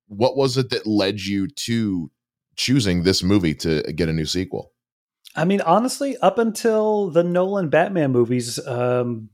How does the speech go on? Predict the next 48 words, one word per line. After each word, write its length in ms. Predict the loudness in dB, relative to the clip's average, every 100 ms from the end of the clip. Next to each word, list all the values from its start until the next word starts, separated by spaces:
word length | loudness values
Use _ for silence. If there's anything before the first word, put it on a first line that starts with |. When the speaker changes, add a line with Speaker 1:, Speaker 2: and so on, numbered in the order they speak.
| _
Speaker 2:
this 200 | -4 0
was 160 | 0 4
my 120 | 2
favorite 360 | 2 0 2 4
Batman 420 | 2 2 -4 -4
of 120 | 2
those 180 | 2 2
first 380 | 2 2 2 2
four. 440 | 0 0 -8 -14 _ -20 _ _ _ _ _ -12
Uh, 200 | -10 -4
and 180 | 0 2
then 180 | 2 2
on 260 | 2 0 0
top 240 | 0 4
of 100 | 6
that, 220 | 6 2
even 240 | 0 -4 -2
to 140 | -2
this 220 | 0 0 -2 -12 _
day, 920 | -4 -2 0 0 2 0 0 -2 -4 -4
I 180 | -2 2
mean, 140 | 6
it's 300 | 6 4 -8
kind 340 | -8 -2 0 0
of 80 |
a 40 | 0
little 240 | 0 2
in 100 | 0
question 420 | 0 0 0 -2
because 360 | -2 -2 -2 0
of 180 | -4 -6 -14 _ _ _ _
the 140 | 0 2
recent 420 | 2 -2 -4 -2
The 80 | 2
Batman 520 | 2 2 0 -2 0
and 100 | -2
what 160 | -4 -2
Pattinson 480 | -2 -2 -8 -8 -2
did, 240 | -2 0
but 140 | -2 -2 _ -20 -20 -20 -20 -4
I 180 | 0 0
still 380 | 0 2 2 2
stand 420 | 0 2 2 4
by, 260 | 4 4
I 120 | 2 0
think 300 | 2 0 -4
Val 440 | -2 2 2 0
Kilmer 580 | 2 2 4 2 -2 -4